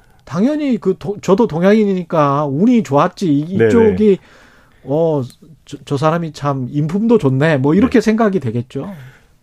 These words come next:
Speaker 2: 그게 우리나라 문화적인 특징을 보여주는 대표적인 사례고요. 조금
Speaker 1: 예.
Speaker 2: 전에 말씀하신 것과도 연결이 되는 거고.
Speaker 1: 어.
Speaker 2: 왜냐하면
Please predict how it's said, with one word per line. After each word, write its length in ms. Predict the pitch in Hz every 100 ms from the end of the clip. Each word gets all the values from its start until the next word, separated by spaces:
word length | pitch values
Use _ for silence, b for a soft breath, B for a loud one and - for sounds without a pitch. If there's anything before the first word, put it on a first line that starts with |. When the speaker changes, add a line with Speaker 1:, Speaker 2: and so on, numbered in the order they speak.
| _ -
Speaker 2:
그게 400 | 135 156 151 156
우리나라 460 | 101 127 131 123
문화적인 500 | 101 101 110 107 107
특징을 400 | 104 151 - 127
보여주는 680 | 123 98 92 95 95 95 95
대표적인 420 | 92 92 123 117
사례고요. 540 | 107 127 131 90 117 113
조금 200 | - 165
Speaker 1:
예. 20 |
Speaker 2:
전에 120 | 175
말씀하신 520 | 143 90 - 120 117 104
것과도 440 | 98 _ 101 98
연결이 380 | 82 87 120 123
되는 260 | 85 78
거고. 400 | 73 73 120 101 -
Speaker 1:
어. 300 | 156 135 123
Speaker 2:
왜냐하면 840 | 120 165 180 120 90 107 101 76